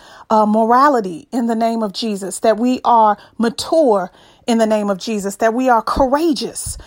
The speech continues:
that we accept what is. Having faith in you is not denying reality. And so, Father, I pray that we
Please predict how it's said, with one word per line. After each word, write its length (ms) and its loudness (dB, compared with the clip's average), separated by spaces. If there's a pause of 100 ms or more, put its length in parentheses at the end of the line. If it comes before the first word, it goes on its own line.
(360)
that 160 4
we 160 2
accept 460 -2
what 340 2
is. 560 -2 (320)
Having 360 2
faith 280 0
in 160 -2
you 300 0
is 100 0
not 300 0
denying 480 0
reality. 680 0 (440)
And 160 -4
so, 140 2
Father, 400 2
I 100 0
pray 400 0
that 160 -2
we 300 -2